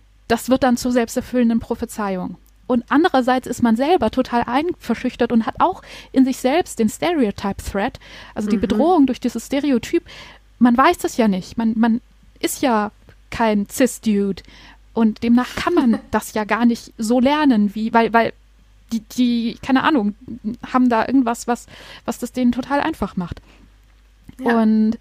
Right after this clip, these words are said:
Speaker 1: ähm, an der Stelle setzen die Hexen auch an. <laughs> Nämlich, es gibt einen, äh, Python-Kurs für absolute AnfängerInnen. Das heißt, für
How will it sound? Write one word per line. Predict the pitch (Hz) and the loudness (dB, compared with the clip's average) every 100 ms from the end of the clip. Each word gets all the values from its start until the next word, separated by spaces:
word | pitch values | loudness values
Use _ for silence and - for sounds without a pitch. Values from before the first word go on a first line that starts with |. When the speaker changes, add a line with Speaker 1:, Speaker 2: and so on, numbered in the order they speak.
| - - - - _ | -10 -20 -20 -20 _
Speaker 1:
ähm, | 240 240 226 214 208 208 - - | 4 4 4 2 2 -2 -12 0
an | 240 | 4
der | 262 349 | 4 2
Stelle | - 294 277 254 220 - | 0 0 2 2 0 -4
setzen | 240 - | -6 -4
die | 214 208 | -4 -4
Hexen | 294 - 208 | -8 -8 -2
auch | - - | -2 0
an. | 220 262 - - - | 0 0 -2 -8 -2
<laughs> | 240 - - 370 - - - 349 - | -2 -4 -14 -10 -8 -8 -4 -2 2
Nämlich, | 240 247 226 240 - | 4 4 2 0 -6
es | 233 | -8
gibt | - - - | -8 -6 -2
einen, | 226 214 214 | 0 0 -2
äh, | - 208 | -2 -4
Python-Kurs | 208 - 381 - 240 - 208 214 | -4 -2 0 2 0 0 -2 -4
für | - 208 | -6 -6
absolute | 233 - - 262 240 233 226 | -8 -10 -4 0 0 0 -2
AnfängerInnen. | 202 226 262 202 185 185 190 180 180 190 - - - - | 0 0 0 -2 -4 -4 -4 -4 -4 -8 -12 -20 -20 -14
Das | 220 - | -10 -4
heißt, | 214 233 - - | -4 -4 -8 -16
für | - 226 226 214 202 202 | -4 0 0 0 -2 -4